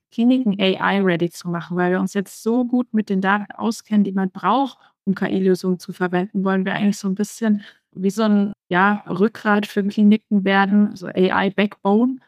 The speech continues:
wo eben die ganzen Daten liegen, mit denen die tollen K-I-Lösungen, die jetzt auf den Markt kommen, auch arbeiten können. Weil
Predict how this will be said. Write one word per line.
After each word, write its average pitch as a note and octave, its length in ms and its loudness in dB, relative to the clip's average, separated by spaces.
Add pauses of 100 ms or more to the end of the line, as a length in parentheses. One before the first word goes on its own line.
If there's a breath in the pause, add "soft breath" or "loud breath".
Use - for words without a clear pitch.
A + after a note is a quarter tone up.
(220 soft breath)
wo A3+ 120 4
eben A#3+ 200 4
die A3 80 2
ganzen G#3+ 320 0
Daten G3+ 320 2
liegen, G#3 220 4
mit G3+ 240 0
denen A#3 300 2
die G3 180 2 (140)
tollen A3+ 540 2
K-I-Lösungen, G#3 760 2
die G3 80 0
jetzt G3 200 0
auf F3 140 -4
den F#3 120 2
Markt G3+ 240 -2
kommen, F#3 180 -2
auch - 180 -8
arbeiten G3 400 -2
können. D#3+ 360 -6
Weil F3 200 2